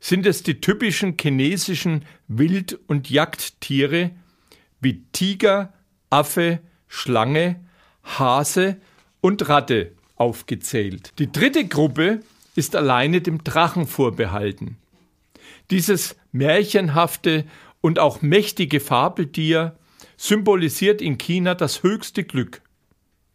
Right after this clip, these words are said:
In westlichen Kulturkreisen ist der Begriff beziehungsweise das Fabelwesen Drache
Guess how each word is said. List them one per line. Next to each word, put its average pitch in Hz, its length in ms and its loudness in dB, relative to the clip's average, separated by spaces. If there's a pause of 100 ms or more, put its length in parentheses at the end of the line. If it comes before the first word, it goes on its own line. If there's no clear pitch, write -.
(500)
In 131 200 0
westlichen 175 520 0
Kulturkreisen 147 960 0 (220)
ist - 220 -4
der 156 100 4
Begriff 165 580 0
beziehungsweise 147 880 0
das - 260 -4
Fabelwesen 156 1120 0 (260)
Drache 135 680 0